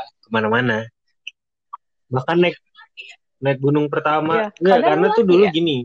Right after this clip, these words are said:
Speaker 1: Cerita gue tuh udah lama di Jakarta tinggal. Terus daerah kan gue dulu kalau Bogor tuh udah sering lah. Alasan gue mau ke Bogor itu karena pertama kecilnya gue sering
Speaker 2: Hmm.
Speaker 1: ke Bogor.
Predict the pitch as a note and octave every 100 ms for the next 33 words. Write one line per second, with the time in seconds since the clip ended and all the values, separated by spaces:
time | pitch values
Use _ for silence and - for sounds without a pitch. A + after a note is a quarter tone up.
0 | - _ _ - C3+ F#3 G3 G#3 F#3+ D3
1 | C#3 C#3 C3+ B2 A2+ G#2+ - A#2+ A#2 G#2+
2 | A2 A2 G#2 - D3+ D#3 - _ - -
3 | _ _ A#2+ A#2+ A#2+ A#2 - D3+ D#3+ D#3
4 | - _ _ _ _ B2 C#3+ D3+ D#3 A#2+
5 | A2+ A2+ A#2 C3 E3 C#3+ B2+ - B2+ A2+
6 | G2+ _ _ _ - _ _ _ A#2+ B2
7 | C3+ C3 C3 C3 B2+ C3+ B2+ B2 B2+ A#2+
8 | C#3 B2+ - D#3 C#3 C3+ D3 C3 B2 C#3
9 | C#3 - A2+ C3 D3 - A#2+ A2 G#2+ A#2
10 | - A#2+ A2+